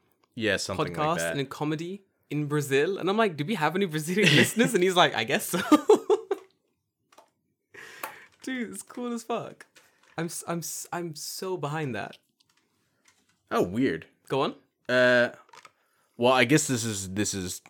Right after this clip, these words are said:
Speaker 1: related to the podcast. I just got an email back from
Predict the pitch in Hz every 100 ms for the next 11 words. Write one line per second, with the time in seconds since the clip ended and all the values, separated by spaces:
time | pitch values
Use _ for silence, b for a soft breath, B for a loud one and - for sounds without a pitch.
0 | - - 107 98 95 107 104 87 92 90
1 | 92 85 82 85 87 98 98 110 120 107
2 | 104 104 104 98 90 98 95 - 95 90
3 | 87